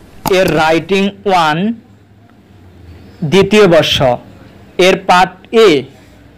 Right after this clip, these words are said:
মানে ইংলিশ রিডিং স্কিল অনার্স প্রথম বর্ষের পার্ট এ এর সংক্ষিপ্ত যে প্রশ্নগুলো এক মার্কের দেয়া থাকে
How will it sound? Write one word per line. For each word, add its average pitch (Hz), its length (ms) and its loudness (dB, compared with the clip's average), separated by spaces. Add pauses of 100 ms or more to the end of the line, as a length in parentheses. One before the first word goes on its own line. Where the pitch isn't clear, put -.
(260)
মানে 180 420 2
ইংলিশ 214 480 0
রিডিং 220 520 2
স্কিল 247 520 0 (1080)
অনার্স 208 420 2
প্রথম 240 440 2
বর্ষের 254 440 2
পার্ট 180 600 -2
এ 190 280 4 (460)
এর 214 280 2
সংক্ষিপ্ত 202 800 0
যে 214 140 2
প্রশ্নগুলো 196 720 0
এক 202 280 0
মার্কের 185 480 2
দেয়া 180 180 2
থাকে 175 480 0